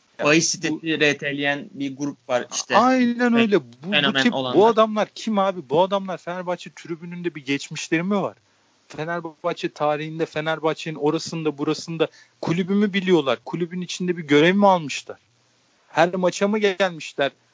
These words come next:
Speaker 1: Taraftar gelip, e, bütün maçları mı desteklemişler? Ya bu kendi çıkarında olan adamları uzak tutun. Bu adamların peşinden gitmeyin. Fenerbahçe'ye katkı sağlamış isimleri kötülemeyin.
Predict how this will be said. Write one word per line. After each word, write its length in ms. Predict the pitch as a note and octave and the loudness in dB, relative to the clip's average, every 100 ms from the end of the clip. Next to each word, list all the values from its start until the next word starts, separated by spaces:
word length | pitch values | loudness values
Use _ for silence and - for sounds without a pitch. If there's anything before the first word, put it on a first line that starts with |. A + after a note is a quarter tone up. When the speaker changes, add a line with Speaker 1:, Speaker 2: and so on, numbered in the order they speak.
| _ - | _ -2
Speaker 1:
Taraftar 500 | D3+ E3 - F3 E3 | 0 0 0 -2 0
gelip, 280 | E3 E3 - _ - _ _ D#3+ | -2 -4 -8 _ -20 _ _ -4
e, 40 | D3 D3 C#3+ C#3 C3+ | -2 -2 -4 -6 -8
bütün 220 | - F3+ | -6 -4
maçları 420 | F3 D#3+ - F3+ | -4 -8 -4 -4
mı 140 | A#3 G3+ | -4 -4
desteklemişler? 880 | D3 - C3+ - A2+ G#2 - - - _ _ _ _ _ _ _ _ - | -6 -6 -8 -8 -14 -14 -14 -16 -18 _ _ _ _ _ _ _ _ -12
Ya 140 | A2 B2 | -4 2
bu 300 | F3 G#3 - | 6 4 2
kendi 460 | - E3 G#3 G#3+ A3+ | -2 0 0 -2 -4
çıkarında 500 | - - G3+ G#3 G3+ | -6 0 2 2 2
olan 220 | G3 G#3 | 4 2
adamları 460 | F#3 F#3 F#3+ G3+ G3+ | 0 -4 -4 -4 -6
uzak 400 | F3+ D#3+ F3+ - | -6 -4 -2 0
tutun. 300 | - - C#3+ _ _ _ _ - | 0 -2 -16 _ _ _ _ -6
Bu 140 | E3 | -2
adamların 380 | F#3 F#3+ F#3+ F#3 | 0 -2 -4 -10
peşinden 580 | E3+ D#3+ - F3+ F3+ D3 | -8 -10 -8 -10 -10 -10
gitmeyin. 500 | E3 - G3+ E3+ G#2+ _ _ _ | -12 -6 -4 -4 -8 _ _ _
Fenerbahçe'ye 880 | - D3 F3+ F#3 F3 E3+ F3+ F3 F3 | -10 -6 -6 -4 -4 -4 -2 -4 -4
katkı 640 | - D3+ D3 - F3+ F#3 | -4 -2 -2 0 2 2
sağlamış 560 | - E3+ D#3 E3+ F3 - | 2 2 4 2 -6 -10
isimleri 560 | D3+ - E3 D#3+ F3 | -12 -10 -10 -4 -4
kötülemeyin. 680 | - C3 - C3+ F3 F#3+ C3 | -4 -6 -4 0 0 0 -2